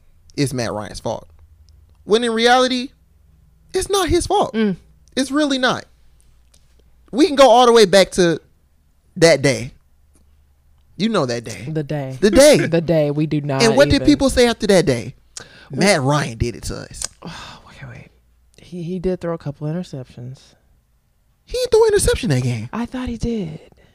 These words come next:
Speaker 1: He has the best passer rating in the, in
Speaker 2: Okay.
Speaker 1: the Super Bowl.
Speaker 2: Mm.
Speaker 1: And he still lost.
Speaker 2: Mm.
Speaker 1: And it's still his fault. He put him up twenty-eight to three. He can't play defense.
Speaker 2: That day.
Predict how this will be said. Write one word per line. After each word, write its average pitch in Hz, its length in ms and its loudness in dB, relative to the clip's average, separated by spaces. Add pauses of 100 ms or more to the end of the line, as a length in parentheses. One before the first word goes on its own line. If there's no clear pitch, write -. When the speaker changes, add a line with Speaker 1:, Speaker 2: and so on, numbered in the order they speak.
(220)
Speaker 1:
He 107 220 -6
has 185 180 -4
the 147 120 -4
best 185 380 0
passer 180 360 -2
rating 147 380 -4
in 180 140 -6
the, 165 80 -4
in - 40 -8
Speaker 2:
Okay. 220 140 -4
Speaker 1:
the 196 120 -2
Super 254 280 -2
Bowl. 117 360 -6
Speaker 2:
Mm. 151 340 -6 (880)
Speaker 1:
And 214 100 -8
he 233 60 -2
still 277 260 0
lost. 233 460 -2
Speaker 2:
Mm. 165 360 -6 (300)
Speaker 1:
And 247 100 -2
it's 247 100 -2
still 370 220 2
his 330 180 2
fault. - 420 2 (1120)
He 427 120 -10
put 466 180 4
him 440 120 -2
up 415 100 0
twenty-eight 494 440 0
to 480 100 -8 (260)
three. 147 180 0 (600)
He 370 100 -10
can't 427 240 2
play 381 180 2
defense. 403 600 0 (2000)
Speaker 2:
That 151 220 -8
day. 135 380 -10